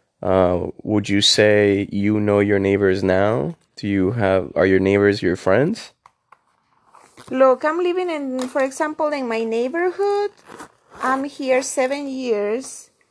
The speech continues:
Speaker 2: and I know <clears throat> people that they live around my block, and beside hi or bye,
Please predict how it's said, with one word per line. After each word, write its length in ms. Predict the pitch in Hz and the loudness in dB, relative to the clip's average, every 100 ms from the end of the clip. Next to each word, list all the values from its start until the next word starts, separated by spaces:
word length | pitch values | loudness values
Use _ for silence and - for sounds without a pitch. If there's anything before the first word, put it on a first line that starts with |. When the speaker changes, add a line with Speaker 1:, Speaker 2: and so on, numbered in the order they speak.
| _ _ _ _ _ _ _ | _ _ _ _ _ _ _
Speaker 2:
and 360 | 233 233 240 233 | -6 -4 -2 -2
I 260 | 240 254 269 | -2 -2 -2
know 720 | 262 262 262 254 262 269 294 _ _ - | -2 0 0 0 0 -4 -10 _ _ 2
<clears throat> 720 | 381 311 262 247 240 _ - | 2 4 -2 -6 -12 _ -14
people 280 | 254 285 285 | -8 -4 -2
that 120 | 262 | -4
they 140 | 269 | -4
live 200 | 254 262 | -6 -2
around 440 | 262 247 247 247 254 | 0 2 0 0 -2
my 160 | 247 | -4
block, 640 | 233 240 240 226 220 233 - _ _ _ _ _ _ _ _ _ - | -2 0 2 2 0 -2 -8 _ _ _ _ _ _ _ _ _ -10
and 180 | 226 220 | -8 -4
beside 880 | 240 240 277 262 254 262 254 254 - _ _ | -6 0 2 4 4 2 0 -2 -10 _ _
hi 540 | - 285 262 269 294 | -8 0 4 4 0
or 240 | 214 240 240 | -2 -2 -2
bye, 760 | 226 240 247 254 262 285 330 | -2 0 2 0 0 -2 -8